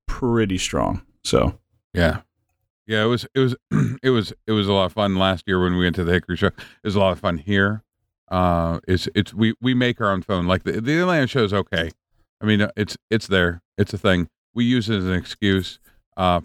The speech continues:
Speaker 2: probably won't use an excuse next year. Uh, if they're there, they're there. If they're not, they're not.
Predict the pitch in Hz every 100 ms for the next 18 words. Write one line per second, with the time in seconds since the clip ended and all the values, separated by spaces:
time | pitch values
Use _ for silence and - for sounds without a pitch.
0 | - 147 127 110 101 101 - 98 85 90
1 | 85 - - 92 - 92 85 - 85 82
2 | - _ _ _ - 87 85 90 90 98
3 | 95 87 92 92 90 87 85 87 85 82
4 | - 85 85 80 85 78 76 71